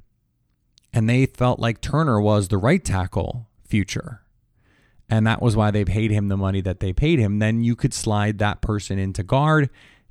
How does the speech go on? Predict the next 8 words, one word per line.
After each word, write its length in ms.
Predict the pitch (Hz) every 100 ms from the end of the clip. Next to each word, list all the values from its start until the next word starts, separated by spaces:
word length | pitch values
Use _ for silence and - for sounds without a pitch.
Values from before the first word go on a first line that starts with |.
| 110
No 200 | 131 143
harm, 380 | 135 123 123
no 140 | 120 120
foul. 520 | 156 226 - - - _ _ _ _ _ _ _ _ _ _ -
So, 440 | - 143 131 127 -
uh, 80 | - 156
you 100 | 135
know, 180 | 117